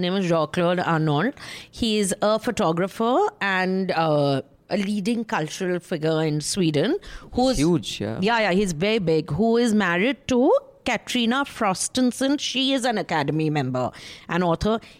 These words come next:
Speaker 1: Eighteen women have accused him of sexual harassment and physical abuse over a period of more than twenty years in France and Sweden,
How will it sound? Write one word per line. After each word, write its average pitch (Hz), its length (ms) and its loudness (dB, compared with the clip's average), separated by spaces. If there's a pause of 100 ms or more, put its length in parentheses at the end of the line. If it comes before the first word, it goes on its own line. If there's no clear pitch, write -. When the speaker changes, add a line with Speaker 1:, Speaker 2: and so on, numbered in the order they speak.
(120)
Speaker 1:
Eighteen 277 640 0
women 226 360 2
have 240 200 -2
accused 208 560 0
him 226 180 0
of 214 120 -2
sexual 208 480 -2
harassment 190 680 0
and 185 180 -2
physical 180 420 -2
abuse 170 500 0
over 180 220 2
a 185 40 -4
period 185 380 -2
of 185 120 -2 (360)
more 214 320 2
than 240 220 0
twenty 208 440 -2
years 175 680 0 (200)
in 220 300 0
France 226 680 0
and 196 280 0
Sweden, 202 600 0